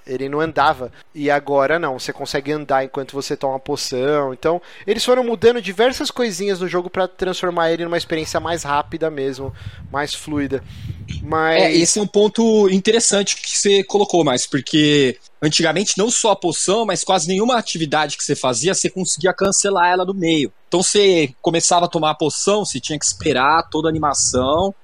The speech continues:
Speaker 2: e, meu, se o monstro quisesse, ele te dava uma pancada. E a mesma coisa com uma pancada, você ia começar a dar um ataque, você não conseguia parar ele no meio e, e dar uma esquiva e fazer outra coisa. E agora você consegue meio que cancelar seus movimentos, é, isso
Speaker 1: Sim,
Speaker 2: dá uma
Speaker 1: sim.
Speaker 2: mobilidade totalmente diferente.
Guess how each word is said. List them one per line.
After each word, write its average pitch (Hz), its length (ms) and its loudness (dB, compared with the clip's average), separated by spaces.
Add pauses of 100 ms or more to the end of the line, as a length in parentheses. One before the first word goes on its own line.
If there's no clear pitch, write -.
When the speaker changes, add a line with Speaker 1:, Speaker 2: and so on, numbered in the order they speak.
(140)
Speaker 2:
e, 139 120 0
meu, 147 200 4
se - 140 -2
o 123 60 2
monstro 131 260 0
quisesse, - 440 -2
ele 156 80 -2
te - 120 -4
dava 147 160 2
uma 151 160 0
pancada. 151 640 -2 (240)
E 120 60 4
a 123 40 2
mesma 143 240 2
coisa 175 240 2
com 180 100 -4
uma 180 140 2
pancada, 151 520 0
você - 140 -2
ia 135 60 2
começar 147 400 0
a 147 40 2
dar 151 100 2
um 147 60 2
ataque, 143 680 0 (200)
você - 140 -6
não 160 80 -4
conseguia 185 360 -2
parar 160 400 2
ele 156 100 -4
no 143 120 -8
meio 147 380 -2
e, 127 140 -6 (160)
e 135 160 -12
dar 139 120 2
uma 143 120 -4
esquiva 143 400 -6
e 131 40 -10
fazer 135 260 -2
outra 139 200 -2
coisa. 110 460 -4 (220)
E 117 80 2
agora 131 200 2
você 147 160 0
consegue 190 560 2
meio 127 220 0
que 127 160 -4
cancelar 123 500 0
seus 120 240 -4
movimentos, 113 560 -2
é, 104 140 0
isso 117 220 -2
Speaker 1:
Sim, 180 100 -2
Speaker 2:
dá 147 120 2
uma 165 220 2
Speaker 1:
sim. 143 60 -2
Speaker 2:
mobilidade 143 640 -2
totalmente 180 480 -4
diferente. 175 640 -4